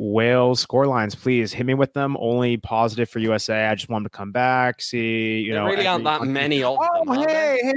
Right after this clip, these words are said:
Speaker 1: hey, hey, how's it going?
Speaker 2: I can hear
Speaker 1: Sweet.
Speaker 2: all of that, Max, as you're doing it.
Speaker 1: Shoot. Oh, man. Okay.
Speaker 2: I can hear exactly
Speaker 1: Woof.
Speaker 2: what you were saying.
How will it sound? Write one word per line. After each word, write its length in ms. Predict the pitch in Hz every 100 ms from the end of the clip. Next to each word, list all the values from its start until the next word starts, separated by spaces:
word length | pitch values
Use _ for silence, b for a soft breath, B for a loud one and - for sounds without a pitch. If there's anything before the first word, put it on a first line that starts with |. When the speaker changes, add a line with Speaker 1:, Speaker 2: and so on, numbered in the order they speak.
| 277
Speaker 1:
hey, 60 | 247
hey, 360 | 254 254 233
how's 180 | 208 208
it 40 | 214
going? 220 | 226 175
Speaker 2:
I 20 |
can 140 | 190
hear 260 | 185 226 226
Speaker 1:
Sweet. 120 | 190
Speaker 2:
all 240 | 202 208 160
of 100 | 110
that, 220 | 107 104
Max, 400 | 101 98 - -
as 140 | 107
you're 100 | 113
doing 320 | 104 110 95 87
it. 240 | 90 - - -
Speaker 1:
Shoot. 480 | - 135 131 110 - _ -
Oh, 280 | 120 120 98
man. 500 | 104 110 107 95 92 -
Okay. 380 | 113 98 92 92 _ _ -
Speaker 2:
I 60 | 139
can 140 | 143
hear 320 | - 175 175
exactly 680 | 147 117 117 151 107 190 165
Speaker 1:
Woof. 80 | 135
Speaker 2:
what 140 | 127
you 80 | 123
were 100 | 113
saying. 460 | - 123 117 104